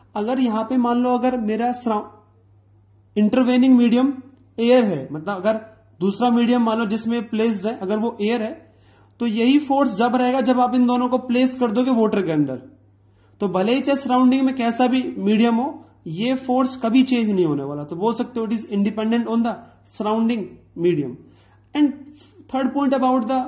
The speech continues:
given formula is कि जो फोर्स है वो basically सेंट्रल फोर्स है। आप क्या देख रहे हो,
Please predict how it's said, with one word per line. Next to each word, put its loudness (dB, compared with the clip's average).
given 0
formula -2
is -6
कि 2
जो 0
फोर्स 0
है -4
वो -4
basically -2
सेंट्रल 0
फोर्स -4
है। -12
आप -8
क्या 0
देख -2
रहे 0
हो, -6